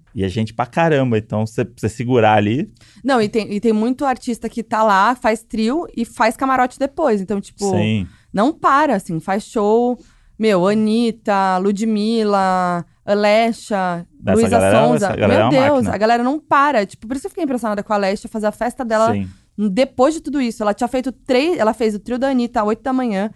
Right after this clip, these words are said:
Speaker 1: Aham.
Speaker 2: ela fez Condzilla, aí ela foi em mais um, é, teve camarote também, sendo que an-, no sábado ela já tinha feito um monte também, então ela foi virada fazer
Speaker 1: Sim.
Speaker 2: esses aí, terminou no aniversário dela. Nossa,
Speaker 1: Fenômeno.
Speaker 2: olha, admiro. Espero que ela durma, essa galera durma agora.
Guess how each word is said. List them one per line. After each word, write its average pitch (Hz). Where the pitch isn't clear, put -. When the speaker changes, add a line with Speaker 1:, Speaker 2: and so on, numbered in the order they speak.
Speaker 1:
Aham. 113
Speaker 2:
ela 208
fez 220
Condzilla, 233
aí 196
ela 202
foi 233
em 233
mais 240
um, 226
é, 185
teve 214
camarote 254
também, 247
sendo 277
que 302
an-, 214
no 220
sábado 240
ela 262
já 254
tinha 262
feito 262
um 285
monte 262
também, 262
então 214
ela 214
foi 233
virada 269
fazer 240
Speaker 1:
Sim. 214
Speaker 2:
esses 214
aí, 226
terminou 311
no 330
aniversário 381
dela. 262
Nossa, 196
Speaker 1:
Fenômeno. 123
Speaker 2:
olha, 208
admiro. 202
Espero 220
que 247
ela 233
durma, 208
essa 208
galera 202
durma 196
agora. 180